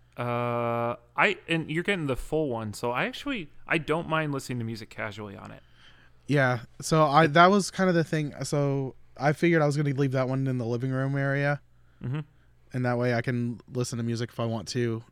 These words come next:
Speaker 2: And, uh, then I'm gonna put the Dot in the bedroom. See, I've gotta get the multi lights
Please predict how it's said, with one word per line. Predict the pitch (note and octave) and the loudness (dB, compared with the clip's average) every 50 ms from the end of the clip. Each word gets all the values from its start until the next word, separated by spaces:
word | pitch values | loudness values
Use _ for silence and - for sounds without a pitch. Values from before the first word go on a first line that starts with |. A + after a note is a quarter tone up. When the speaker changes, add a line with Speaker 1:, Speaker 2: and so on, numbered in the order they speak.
| _ _ _ _ | _ _ _ _
Speaker 2:
And, | B2 B2+ B2+ B2 B2 A#2+ A2+ G#2 | -4 -2 -2 -2 -2 -4 -4 -4
uh, | G#2+ G#2+ G#2+ G#2+ G#2+ G#2+ G#2+ - - _ _ _ _ _ _ _ _ _ - _ _ _ - _ _ _ | -6 -6 -6 -6 -6 -8 -8 -10 -12 _ _ _ _ _ _ _ _ _ -20 _ _ _ -20 _ _ _
then | - B2+ C3+ | -4 -2 0
I'm | B2 | 0
gonna | B2+ B2+ B2 | 0 -2 -2
put | - C3+ B2 - | -2 -2 -2 -2
the | B2 A2+ A2+ A2+ G#2 G#2+ - | -2 -2 -2 -2 -4 -6 -6
Dot | - G#2+ G#2+ A2 A2 A2 - | -4 -4 -2 -2 -4 -6 -6
in | - A2+ A2 | -8 -8 -8
the | A2 | -8
bedroom. | G2+ G#2+ G#2+ G2+ A2 A2 A2 A2 A2 A2 - _ _ _ _ _ _ _ _ _ _ _ _ - | -8 -8 -8 -8 -8 -8 -8 -8 -10 -10 -12 _ _ _ _ _ _ _ _ _ _ _ _ -10
See, | - - D3+ C#3+ | -2 2 4 4
I've | D3 C#3+ | 6 8
gotta | E3+ E3+ F3 | 8 8 8
get | E3+ D#3+ | 8 6
the | - C#3+ | 4 2
multi | C#3 C3+ C#3 D3+ - C#3 B2 | 4 4 2 2 2 2 0
lights | A2 G#2 G2 G2 - - - - - | 0 -2 -4 -6 -6 -8 -8 -10 -10